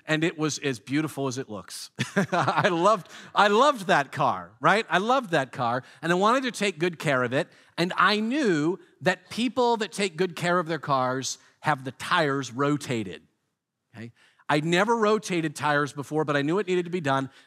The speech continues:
I don't really like to ask people for help, so I decided I was just gonna do it. I mean, after all,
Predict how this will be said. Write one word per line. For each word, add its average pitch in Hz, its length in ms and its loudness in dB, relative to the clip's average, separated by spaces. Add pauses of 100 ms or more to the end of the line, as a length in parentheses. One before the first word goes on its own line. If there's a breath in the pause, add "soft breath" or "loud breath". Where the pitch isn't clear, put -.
I 156 60 -4
don't 226 260 0
really 233 320 0
like 202 280 0
to 190 120 -10
ask 180 300 -2
people 185 260 -8
for 151 160 -6
help, 160 280 0
so 175 120 -4
I 165 60 0
decided 160 380 0
I 147 80 -4
was 139 100 -6
just 160 180 -8
gonna 147 140 -4
do 127 280 -4
it. 92 100 -10 (280 loud breath)
I 151 40 -10
mean, 165 140 0
after 180 300 0
all, 147 280 0